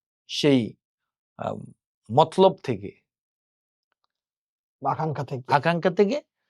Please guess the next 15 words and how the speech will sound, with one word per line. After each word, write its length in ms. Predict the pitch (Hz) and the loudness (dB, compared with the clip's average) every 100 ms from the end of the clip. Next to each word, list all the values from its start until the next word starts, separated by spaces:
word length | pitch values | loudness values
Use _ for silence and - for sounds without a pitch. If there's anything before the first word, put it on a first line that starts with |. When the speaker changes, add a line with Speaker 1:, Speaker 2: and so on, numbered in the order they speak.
| _ _ | _ _
Speaker 1:
ইসুফ 220 | 156 - 143 | -4 0 0
আলাইহিস 260 | 120 117 | 0 -2
সালামকে 320 | 127 113 110 101 | -4 -4 -4 -8
তিনি 220 | 110 131 214 _ _ _ _ _ _ - | -6 -8 -8 _ _ _ _ _ _ -2
উদ্ধার 360 | 143 110 113 104 - | -2 0 -2 -2 -4
করেছেন। 340 | 82 - - - _ - | -10 -10 -18 -20 _ 4
আমাদেরকে 500 | 165 185 185 160 165 | 6 8 8 6 6
আল্লাহ 240 | 147 143 143 | 6 6 4
রাব্বুল 300 | 127 110 117 | 0 0 0
আলামিন 360 | 113 110 113 101 - | 0 0 -2 -2 4
তৌফিক 360 | 123 123 175 127 | 4 4 -4 0
দান 180 | 113 104 101 | 0 -2 -6
করুন, 260 | 107 120 151 175 220 _ | -4 -2 -4 -8 -14 _
আমরা 240 | 120 110 104 | -4 0 -2
যেন 140 | 98 | -2